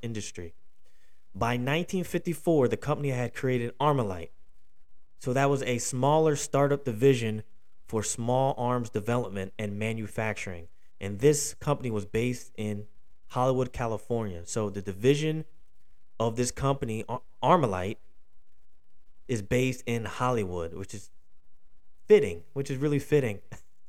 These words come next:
<laughs> for the situation. They wanted to break into the industry, so what did they do? They created a specific division and named it Armalite, and they were gonna be in charge of developing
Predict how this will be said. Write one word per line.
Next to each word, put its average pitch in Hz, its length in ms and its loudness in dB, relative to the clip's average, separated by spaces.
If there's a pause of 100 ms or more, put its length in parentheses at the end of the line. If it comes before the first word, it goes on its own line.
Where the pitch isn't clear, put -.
<laughs> - 560 -12
for 117 140 4
the 110 80 2
situation. 104 640 -2 (760)
They 123 100 8
wanted 180 260 4
to 147 60 4
break 131 320 6
into 165 180 2
the 160 120 6
industry, 139 420 2
so 123 200 4
what 127 160 4
did 131 120 0
they 135 120 4
do? 160 300 2 (300)
They 113 100 0
created 139 400 8
a 117 140 2
specific 147 640 0
division 123 640 2 (1120)
and 110 160 -2
named 120 220 2
it 117 180 0
Armalite, 104 560 2
and 104 340 -6
they 120 140 6
were 143 120 4
gonna 143 140 4
be 135 140 0
in 123 80 -4
charge 117 400 0
of 104 100 -2
developing 107 680 0